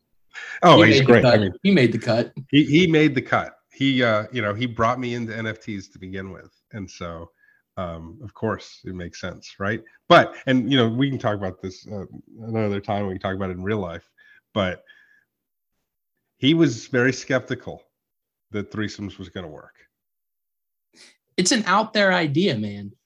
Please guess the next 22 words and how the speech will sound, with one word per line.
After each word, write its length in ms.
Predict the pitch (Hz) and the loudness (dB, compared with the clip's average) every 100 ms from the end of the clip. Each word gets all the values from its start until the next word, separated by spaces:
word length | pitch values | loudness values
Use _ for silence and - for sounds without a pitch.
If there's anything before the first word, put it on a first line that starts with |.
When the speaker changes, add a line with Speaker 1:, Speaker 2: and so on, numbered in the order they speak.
| _ _ _ - | _ _ _ -2
Speaker 2:
But 160 | 135 | 0
the 80 | 143 | 2
way 300 | 131 139 170 | 4 6 6
it 100 | 190 175 | 4 2
all 300 | 170 170 143 | 2 0 -2
came 320 | 156 151 151 | -4 0 0
together 500 | 131 117 131 120 104 | -2 -2 -2 0 -4
so 280 | - 123 117 | -6 -4 -2
organically, 880 | 117 104 107 110 127 135 143 143 139 _ _ _ _ _ _ - | -2 -4 -8 -6 -8 -6 -8 -8 -12 _ _ _ _ _ _ 0
it 120 | 131 | 2
was 360 | 139 113 107 _ - - | 4 0 -4 _ -20 -8
just 320 | 135 123 - 120 | -4 -4 -4 0
destined 460 | 131 135 - 107 | 0 0 -2 -4
to 60 | 98 | -4
flourish. 560 | - 107 98 95 - | -10 -10 -10 -12 -10
Like, 140 | 110 101 | -8 0
there 120 | 117 | 2
was 180 | 110 107 | 2 2
no 320 | 120 120 117 | 2 4 2
end 240 | 117 117 | 0 -2
in 120 | 104 98 | -2 -6
sight 320 | - 101 | -10 -12